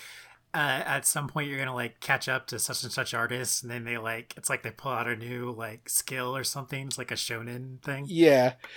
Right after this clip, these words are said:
Speaker 2: yeah. Well, like, my buddy, like, my buddy Daniel, like, like I said, when I met him, he was really good,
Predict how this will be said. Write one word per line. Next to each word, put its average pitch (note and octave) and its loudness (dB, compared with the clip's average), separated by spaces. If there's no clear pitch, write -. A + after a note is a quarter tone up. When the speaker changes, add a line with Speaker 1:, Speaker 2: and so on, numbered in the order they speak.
Speaker 2:
yeah. E3+ 12
Well, F3+ 12
like, F3 12
my F3+ 10
buddy, G3 8
like, F3 2
my F3 12
buddy G3 10
Daniel, D#3+ 6
like, - 0
like E3 10
I - -4
said, D#3 10
when C3+ 8
I C3 8
met D#3 12
him, A#3 6
he F3+ 0
was G3 6
really G#3 8
good, C#3+ 10